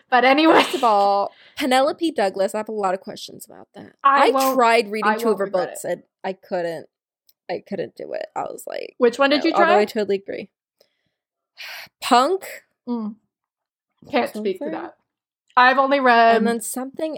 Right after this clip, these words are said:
Speaker 2: else.
Speaker 1: Hers
Speaker 2: I
Speaker 1: are very
Speaker 2: don't remember 'cause it was
Speaker 1: controversial.
Speaker 2: just bad, and I was
Speaker 1: But
Speaker 2: like, "I
Speaker 1: I
Speaker 2: hate this."
Speaker 1: really liked Credence.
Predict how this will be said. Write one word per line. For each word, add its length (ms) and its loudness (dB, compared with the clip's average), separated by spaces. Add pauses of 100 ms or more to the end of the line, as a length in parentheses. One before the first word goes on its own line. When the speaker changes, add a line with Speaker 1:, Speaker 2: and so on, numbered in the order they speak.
Speaker 2:
else. 680 -8 (640)
Speaker 1:
Hers 160 -2
Speaker 2:
I 20 0
Speaker 1:
are 40 0
very 160 0
Speaker 2:
don't 100 -16
remember 260 -10
'cause 120 -12
it 60 -6
was 100 -8
Speaker 1:
controversial. 20 -10
Speaker 2:
just 180 -14
bad, 260 -14
and 120 -20
I 60 -20
was 100 -4
Speaker 1:
But 160 4
Speaker 2:
like, 20 0
"I 60 4
Speaker 1:
I 260 6
Speaker 2:
hate 0 -
this." 200 0
Speaker 1:
really 100 -4
liked 340 0
Credence. 520 -10